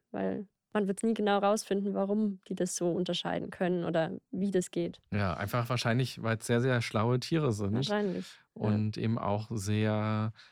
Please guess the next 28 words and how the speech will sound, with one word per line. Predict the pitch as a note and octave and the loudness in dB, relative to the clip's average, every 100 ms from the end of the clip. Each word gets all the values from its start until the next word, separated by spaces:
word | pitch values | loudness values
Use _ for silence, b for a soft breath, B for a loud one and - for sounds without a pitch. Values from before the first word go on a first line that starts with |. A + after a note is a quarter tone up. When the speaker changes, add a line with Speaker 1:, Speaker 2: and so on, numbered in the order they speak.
| B _ | B _
Speaker 2:
das | - G#2+ | -8 0
sind | A#2+ | 4
ja | B2 | 4
auch | |
Tiere, | - C#3 C3 | 4 2 2
die | C3+ | 2
in | |
einer | B2 G#2+ | 2 2
Herde | A2 B2 C#3 | 4 4 4
leben | G#2+ G2 G2+ A3+ B2+ | 2 4 4 6 6
Speaker 1:
Mhm. | C3 | 4
Speaker 2:
und | G#2+ A2 | 2 0
ja | G2 | 0
auch | - | 0
da | A2+ G#2 | 0 2
eine | G#2 | 0
gewisse | G2 A2 A2+ | -2 -4 0
Speaker 1:
Mhm. | G#3+ | 2
Speaker 2:
Struktur | G#3+ B3 D3 C#3+ A#2 | 2 2 2 2 2
haben | G#2+ A2 | 0 0
und | A2 G#2+ | 0 0
ja | G#2+ | 0
auch | A#2 A#2 | 0 0
Speaker 1:
Ja, | |
Speaker 2:
miteinander | A#2+ G#2+ G#2 B2 | -2 0 2 2
Speaker 1:
stimmt. | G#2+ G2+ | 2 2
Speaker 2:
kommunizieren. | G2 G2 G2+ G2 - A2+ B2 C3+ | 0 0 0 -2 -4 -4 -4 -2
Speaker 1:
Ja, | G#3 G#3 | -2 -4